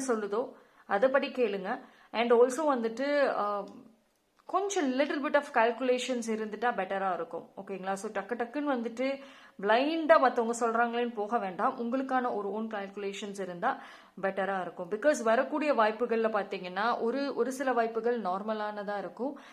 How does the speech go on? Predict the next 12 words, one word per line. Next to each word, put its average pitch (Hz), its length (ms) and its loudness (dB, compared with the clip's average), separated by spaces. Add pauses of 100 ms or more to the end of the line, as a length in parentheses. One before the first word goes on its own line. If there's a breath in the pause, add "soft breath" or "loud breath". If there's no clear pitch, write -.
(260 loud breath)
ஆ, 185 380 -2
படிப்படியா 240 560 2
முன்னேற 202 400 -4
மாதிரி, 185 460 -6
ஒரு 269 240 6
சில 269 240 0
வாய்ப்புகள் 208 540 -2
ஜாக்பாட் 240 520 0
மாதிரி 202 540 -8 (340 loud breath)
டக்குன்னு 349 380 0
வந்து 277 240 2
ஈஸி, 254 580 -2